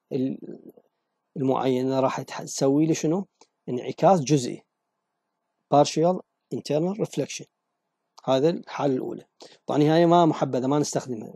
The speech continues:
كاتصالات، يعني حتى يصير عملية propagation داخل الكور ما، ما تفيدني هاي البارشال،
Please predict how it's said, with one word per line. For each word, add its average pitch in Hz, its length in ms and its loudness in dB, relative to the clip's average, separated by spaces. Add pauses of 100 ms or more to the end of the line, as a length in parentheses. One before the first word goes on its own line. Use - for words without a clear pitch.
كاتصالات، 151 680 2 (600)
يعني 120 340 -2
حتى 143 260 0
يصير 135 380 -2
عملية 139 180 -2 (180)
propagation 135 420 2
داخل 127 300 -4
الكور 180 220 0
ما، 160 200 2
ما 143 120 0
تفيدني 123 300 -2
هاي 120 100 -6
البارشال، 117 520 -8